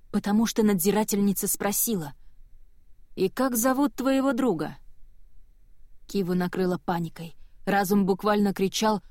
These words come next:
что надо быстро что-нибудь придумать, объяснить, что она понятия не имеет, о чём Наари говорит, что до этого дня она в жизни не встречала Раза. Но не успела Кива сказать хоть слово, как надзирательница протянула руку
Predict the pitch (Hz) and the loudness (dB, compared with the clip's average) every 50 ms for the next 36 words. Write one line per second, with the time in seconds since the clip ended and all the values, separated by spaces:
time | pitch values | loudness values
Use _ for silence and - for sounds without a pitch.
0 | - - - - 226 214 208 202 202 208 180 160 254 220 - - 240 220 - - | -12 -12 -2 0 2 2 4 2 2 2 0 0 0 0 0 0 -2 -2 0 0
1 | 254 240 233 220 196 233 - - - 240 240 208 254 233 175 160 - - - - | 2 2 2 2 2 0 -2 0 0 0 2 4 4 2 2 0 -4 -10 -14 -16
2 | - - - - 208 208 196 214 240 233 - 269 269 254 - - - 240 240 240 | -18 -18 -8 -2 0 2 2 2 2 2 0 0 0 0 0 0 0 2 2 2
3 | 254 233 - 220 214 220 254 277 - - 285 269 240 254 254 254 240 233 254 277 | 0 2 2 2 2 2 2 0 0 0 -2 0 2 2 2 2 2 2 2 2
4 | 277 - - - 208 180 - - 269 277 262 233 226 226 240 254 262 254 208 190 | 0 -2 -4 -6 -6 -4 0 0 2 4 4 4 4 4 4 4 2 2 2 2
5 | 233 226 262 262 254 214 165 - - - - - - - - - - - - - | 2 2 2 0 0 -2 -2 -4 -8 -16 -20 -20 -20 -20 -20 -20 -20 -20 -10 -10
6 | - - 233 220 185 214 214 220 233 240 - 226 202 208 180 160 196 202 226 240 | -4 0 2 2 4 4 4 4 2 2 2 2 2 2 0 2 2 2 2 2
7 | 226 - - - - - 202 208 208 202 175 180 160 214 285 311 285 294 277 277 | 0 -4 -12 -20 -4 0 2 2 2 2 0 0 2 2 2 2 4 4 2 2
8 | 277 - - - 254 - - 262 240 226 226 220 214 190 175 160 156 156 151 - | 2 0 -2 -4 -4 0 0 0 2 2 4 4 4 2 2 0 -4 -6 -8 -12
9 | - - - - - - - - - - - - - - - - - - - - | -18 -20 -20 -20 -20 -20 -20 -20 -20 -20 -20 -20 -20 -20 -20 -20 -20 -20 -20 -20
10 | - - - 175 180 185 190 214 214 - - - 269 262 247 240 - - - 226 | -20 -10 -6 -4 -2 0 0 -2 -2 -4 -4 -4 -4 -2 -4 -6 -6 -4 -4 -2
11 | 202 214 - - - 196 180 190 175 - - - 180 - - - 190 233 262 240 | -2 -2 -4 -2 -2 -2 0 0 -2 -4 -6 -6 -6 -6 -4 -4 -4 -4 -2 -4
12 | 180 165 165 - - - - - - - - - - - - 196 - 208 202 196 | -6 -8 -10 -14 -18 -20 -20 -20 -20 -20 -20 -20 -10 -6 -4 -2 0 2 2 2
13 | 185 175 202 233 269 - - 254 240 240 233 - 226 185 - 202 - - 208 202 | 4 4 2 2 2 0 0 2 2 2 2 2 0 0 -2 -2 0 0 0 2
14 | 196 185 180 175 165 202 269 269 - 285 254 | 2 2 0 0 0 0 -2 -2 -4 -6 -6